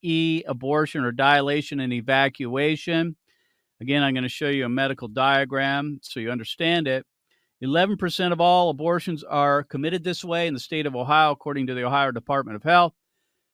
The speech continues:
And once again, the, the mom's, uh, uterus is dilated or forced open. The abortionist rips the baby piece by piece, ri-, rips the baby apart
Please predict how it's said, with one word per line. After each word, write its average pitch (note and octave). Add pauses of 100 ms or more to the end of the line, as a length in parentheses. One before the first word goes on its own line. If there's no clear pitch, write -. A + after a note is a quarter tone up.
And B2+
once E3+
again, E3+
the, D#3
the C3
mom's, D#3
uh, C3 (220)
uterus D#3+
is A#2
dilated D#3 (840)
or A#2
forced D3+
open. F#3 (800)
The C3
abortionist D#3+
rips D#3
the G3+
baby F3+
piece F3+
by E3
piece, D3
ri-, E3+
rips G3+
the F#3
baby F3+
apart C#3+